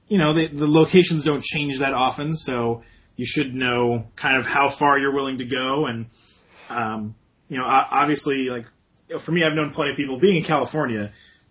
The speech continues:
y-, we could have P T Qs in the same state, but that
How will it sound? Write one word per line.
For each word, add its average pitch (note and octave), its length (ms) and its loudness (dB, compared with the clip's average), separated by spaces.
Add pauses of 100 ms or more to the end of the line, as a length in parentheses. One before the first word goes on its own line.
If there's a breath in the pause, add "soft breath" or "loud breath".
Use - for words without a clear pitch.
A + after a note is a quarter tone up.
(120)
y-, A#2 240 -10 (200)
we C#3 140 -4
could C#3+ 120 -2
have D3+ 220 0 (300)
P G#3+ 140 -2
T D#3 180 -2
Qs C#3 80 2
in B2+ 60 -6
the A#2+ 80 -4
same C#3 260 0
state, A#2 420 0
but A#2 120 -8
that A#2+ 200 -2